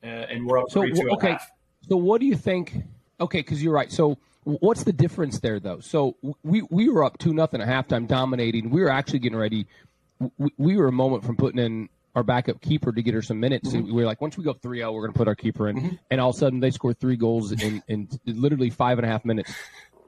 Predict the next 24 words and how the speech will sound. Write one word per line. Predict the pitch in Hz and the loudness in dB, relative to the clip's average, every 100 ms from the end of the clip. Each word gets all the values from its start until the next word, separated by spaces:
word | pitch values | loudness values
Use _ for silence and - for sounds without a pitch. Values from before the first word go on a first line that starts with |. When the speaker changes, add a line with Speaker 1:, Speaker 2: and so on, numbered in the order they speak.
| _ _ | _ _
Speaker 2:
It, | 165 - 160 | 0 0 -2
uh, | 156 | 2
not | 180 220 | 2 4
even | 190 | 2
enough | 151 - | 0 0
time | 143 135 | 0 0
to, | 120 | -2
to, | 104 - 110 104 - | -4 -4 -4 -6 -8
like, | 110 - | -8 -6
it | 127 | -6
just | 131 - | -6 -4
was, | 123 - - | -6 -6 -2
"Oh, | 156 | 2
they | 151 | 2
scored | 120 143 | 0 -2
a | 127 | -2
goal. | 127 | -2
Okay, | 156 160 | 0 0
let's | 151 147 | 0 0
think | 196 160 | 0 0
about | 123 - | -2 -4
this." | 104 - - _ | -6 -6 -10 _
Another | 160 160 | 2 2
goal. | 123 117 | 2 -2